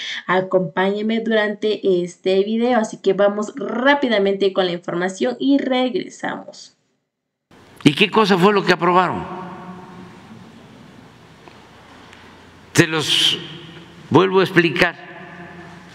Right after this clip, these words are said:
Speaker 2: Esto para todos los trabajadores,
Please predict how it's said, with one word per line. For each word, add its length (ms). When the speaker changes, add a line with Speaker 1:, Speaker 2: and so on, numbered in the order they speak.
Speaker 2:
Esto 240
para 300
todos 280
los 140
trabajadores, 720